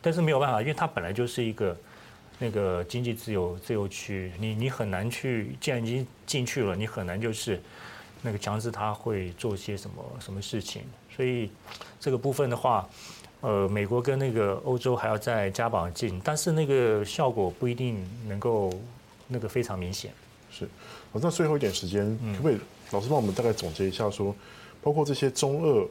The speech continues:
Speaker 2: 欧美在这个地方的竞逐，那你看这个，这个地、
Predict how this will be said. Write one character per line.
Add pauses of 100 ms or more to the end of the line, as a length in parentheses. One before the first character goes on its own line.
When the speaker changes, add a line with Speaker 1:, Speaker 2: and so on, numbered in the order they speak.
Speaker 2:
欧
美
在
这
个
地
方
的 (180)
竞
逐， (100)
那
你 (160)
看
这
个， (160)
这
个
地、